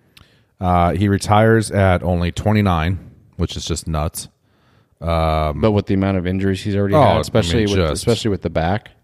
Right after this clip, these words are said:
Speaker 1: Yeah. Um, went over a thousand receiving yards in a season four times out of his nine seasons.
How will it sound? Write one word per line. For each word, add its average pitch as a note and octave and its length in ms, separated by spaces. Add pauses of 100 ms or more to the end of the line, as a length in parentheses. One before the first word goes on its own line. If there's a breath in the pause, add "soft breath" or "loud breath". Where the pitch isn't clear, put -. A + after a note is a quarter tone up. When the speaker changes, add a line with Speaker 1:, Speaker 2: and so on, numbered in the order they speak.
(120)
Speaker 1:
Yeah. - 160 (1500 soft breath)
Um, D2 1000 (2250)
went G2+ 160
over G2 140
a F2 60
thousand G2+ 400
receiving F#2+ 340
yards E2+ 340
in F#2 160
a E2+ 60
season E2 360
four F#2 320
times E2+ 360
out D#2 80
of D2+ 80
his C#2 100
nine D#2 300
seasons. D2+ 560